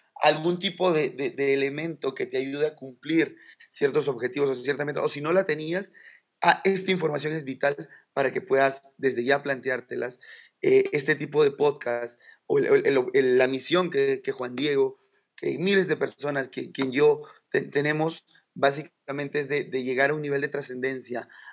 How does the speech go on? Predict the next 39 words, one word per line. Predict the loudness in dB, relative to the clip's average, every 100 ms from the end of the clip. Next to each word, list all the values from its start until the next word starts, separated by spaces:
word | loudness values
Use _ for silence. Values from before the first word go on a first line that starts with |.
| _
a, | 0 4
a | 2
que | 4
el | 2 2
testimonio | -2 -4 -4 -2 0 2 0
propio | 0 0 0 -4 -6 _ _ _ _
llegue | -2 0 0
a |
miles | -2 -2 -2 -4
y | -8
millones | -6 -4 -4
de | -6
personas | -8 -6 -2 -2 -2 -8 -20 -10
a | -4
nivel | 0 0 0
mundial, | -2 -4 0 2 0 -4 -12
sin | -6 -2 0
fronteras. | 0 -4 -2 -2 0 -2 -2
Lo | -2
bueno | -2
es | -4
que | -6
estamos | -4 -4
en | -4
una | -4 0
era | 0
digital | 0 -2 -4 -4
increíble | -6 0 2 2 -2 -6 -8 -20 _
que | -2
nos | -2
permite | 0 -2 -2 -2
conectarnos | -2 -4 0 -2 0 -2
y |
llegar | 0 0
a | -2
todas | -4 -8 -6
partes | -4 -2 -2
del | -2
mundo. | 0 0 0